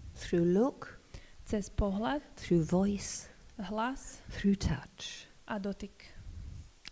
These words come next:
Speaker 1: Jesus expressed his lo-, his love as well in these ways.
Speaker 2: Ježiš tiež zjav-, vyjadroval svoju lásku týmito spôsobmi.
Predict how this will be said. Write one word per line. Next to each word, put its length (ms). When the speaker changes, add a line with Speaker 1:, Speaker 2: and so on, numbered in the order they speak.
Speaker 1:
Jesus 480
expressed 640
his 240
lo-, 240
his 280
love 440
as 160
well 400
in 160
these 240
ways. 240
Speaker 2:
Ježiš 640
tiež 320
zjav-, 580
vyjadroval 560
svoju 260
lásku 460
týmito 320
spôsobmi. 640